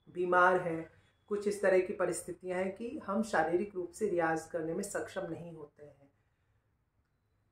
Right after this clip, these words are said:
मानसिक रियाज के, अ, मामले में मैं यही बोलना चाहूँगा कि मानसिक रियाज के लिए हमें सोचना नहीं पड़ता है। ये तो मानसिक रियाज तो ऐसी चीज़ है जो स्वतः ही एक आर्टिस्ट के लिए स्वतः ही होती है। सांस ज-, जो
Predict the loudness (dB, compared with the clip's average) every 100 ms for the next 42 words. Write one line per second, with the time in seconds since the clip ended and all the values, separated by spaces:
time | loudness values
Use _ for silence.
0 | _ _ -4 2 4 4 2 0 6 8
1 | 8 6 2 -2 0 0 -2 0 2 4
2 | 4 2 -2 -10 0 2 4 4 6 6
3 | 6 4 2 4 4 2 4 2 6 6
4 | 6 2 0 -2 -4 -6 -8 -6 0 2
5 | 2 2 4 4 4 2 0 2 2 4
6 | 4 2 -4 -8 -8 -10 -10 _ _ _
7 | -8 -2 0 2 0 -2 -6 2 4 4
8 | 4 2 2 -2 -2 -2 2 2 4 6
9 | 4 4 -4 _ -6 2 2 4 4 6
10 | 4 2 -2 2 2 4 0 -2 -2 -2
11 | 0 0 2 4 4 4 2 -2 -12 -14
12 | -14 -8 0 2 0 -8 -16 -12 -10 -10
13 | -10 -4 0 0